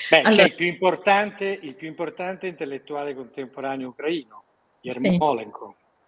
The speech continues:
Speaker 2: Sì. Ah, vedi
Speaker 1: Vai.
Speaker 2: che l'hai pronunciata bene.
Speaker 1: Eh, beh, sì.
Speaker 2: <laughs> Sì.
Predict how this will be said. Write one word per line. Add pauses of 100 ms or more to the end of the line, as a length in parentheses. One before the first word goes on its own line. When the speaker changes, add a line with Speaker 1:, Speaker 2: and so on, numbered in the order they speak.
(160)
Speaker 2:
Sì.
Ah,
vedi
Speaker 1:
Vai.
Speaker 2:
che
l'hai (140)
pronunciata
bene.
Speaker 1:
Eh,
beh,
sì. (220)
Speaker 2:
<laughs>
Sì.